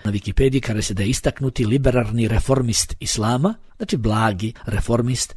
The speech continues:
modernistički učenjak, islamski filozof i spominje njegovo protjerivanje u Sjedinjene Američke Države i da je napustio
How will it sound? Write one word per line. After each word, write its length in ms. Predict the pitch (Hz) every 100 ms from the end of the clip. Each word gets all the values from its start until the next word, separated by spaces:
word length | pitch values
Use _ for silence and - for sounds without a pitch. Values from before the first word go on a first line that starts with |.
| - -
modernistički 640 | 107 104 139 - 123 -
učenjak, 520 | 120 131 131 127 -
islamski 440 | - 123 123 - -
filozof 580 | - 120 123 117 131 - - - - -
i 100 | 165
spominje 340 | 156 151 139 120
njegovo 320 | 123 123 131
protjerivanje 880 | - - 107 113 104 117 110 113 117 -
u 320 | 107 117 127 123
Sjedinjene 300 | 147 123 123
Američke 260 | 110 -
Države 460 | 90 127 131 127 131 - - -
i 80 | 120
da 40 | 110
je 40 |
napustio 460 | 107 123 - 101